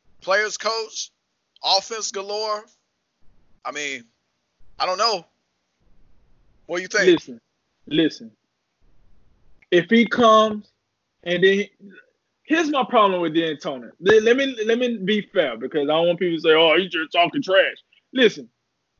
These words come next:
Speaker 2: give me D-, Dan Antonio championship moment.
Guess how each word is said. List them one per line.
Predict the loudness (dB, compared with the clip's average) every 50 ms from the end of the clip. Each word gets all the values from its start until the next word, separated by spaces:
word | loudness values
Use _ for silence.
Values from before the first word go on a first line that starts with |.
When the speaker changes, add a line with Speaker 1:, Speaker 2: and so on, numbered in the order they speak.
| _ -20 -20 _ _ -20 -20 -20 -20 _ _ -12 -10 -8 0
Speaker 2:
give | 2 4 4 4 4 2 4 4
me | 6 6 6 8 6 6 4 2 0 -4 -10 _ _ _ _ _ _ _ _ _ _ -20 -18 -14 -14 -10 -2
D-, | 2 4 4 4 2 0 -8 -8 -2 2
Dan | 2 4 4 4 4
Antonio | 2 0 -2 -6 -6 -6 -6 -6 -6 -6 -6 -4 -2 -2 -2 -4 -8 -12 _ _ _ _ _ _
championship | -10 -4 0 0 0 0 -2 -6 -6 -6 -6 -6 0 0 0 0 0 -4
moment. | -8 -6 -6 -8 -8 -12 -20 -20